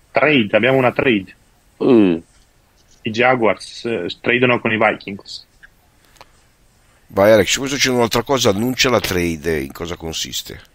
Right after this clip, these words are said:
Speaker 1: Sì. Eh,
Speaker 3: Tanto finisco il
Speaker 1: diciassette
Speaker 3: lavoro.
Speaker 1: per la, per la ventitré,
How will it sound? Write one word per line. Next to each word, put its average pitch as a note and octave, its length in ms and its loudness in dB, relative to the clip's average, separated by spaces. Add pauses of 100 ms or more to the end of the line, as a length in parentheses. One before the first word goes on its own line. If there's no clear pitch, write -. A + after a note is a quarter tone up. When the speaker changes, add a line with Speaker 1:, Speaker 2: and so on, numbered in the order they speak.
(220)
Speaker 1:
Sì. A2+ 80 -4
Eh, G#2 80 -8 (320)
Speaker 3:
Tanto B2+ 560 4
finisco C3 280 -2
il D3 60 6
Speaker 1:
diciassette D3+ 520 0
Speaker 3:
lavoro. - 40 -2 (120)
Speaker 1:
per B2+ 100 0
la, A#2 400 2 (260)
per A#2+ 140 2
la B2+ 120 4
ventitré, C3+ 760 0